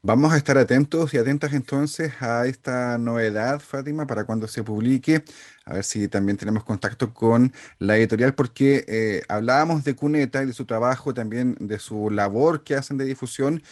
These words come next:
y tenemos nosotros una copia, un ejemplar del libro que vamos a estar sorteando durante la semana para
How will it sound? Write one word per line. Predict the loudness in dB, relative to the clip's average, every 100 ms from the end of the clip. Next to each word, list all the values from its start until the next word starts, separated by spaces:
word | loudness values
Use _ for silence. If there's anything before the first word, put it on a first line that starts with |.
| -12
y | -6
tenemos | -2 0 2
nosotros | 2 0 -2 -2
una | 0 0
copia, | 0 2 2 2 0 -4 _ -2
un | 0
ejemplar | 0 -4 -4 -2 -2
del | -4 -4
libro | -2 -2 0 -2 -4 _ _
que | -6
vamos | -4 -4
a | -4
estar | -6
sorteando | -6 -4 -2 0
durante | 0 -2 -2
la | -4
semana | -4 -2 0 0 -2 _ _ -8
para | -2 0 -2 -4